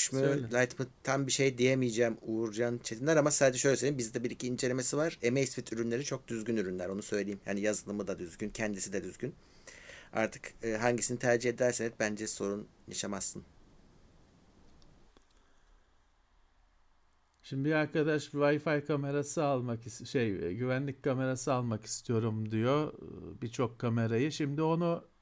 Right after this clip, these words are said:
Speaker 2: açıkçası bütün düzgün markalarda o özellik var. Biz mesela bir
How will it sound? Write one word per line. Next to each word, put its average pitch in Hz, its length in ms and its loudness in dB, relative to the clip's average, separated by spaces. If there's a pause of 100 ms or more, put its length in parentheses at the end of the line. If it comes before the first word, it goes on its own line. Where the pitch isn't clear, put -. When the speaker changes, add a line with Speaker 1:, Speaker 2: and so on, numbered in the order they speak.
(140)
Speaker 2:
açıkçası 151 680 -2
bütün 165 320 -2
düzgün 127 300 -2
markalarda 117 680 0
o 151 100 4
özellik 120 540 -2
var. 165 220 2 (420)
Biz 147 160 0
mesela 156 520 2
bir 156 220 2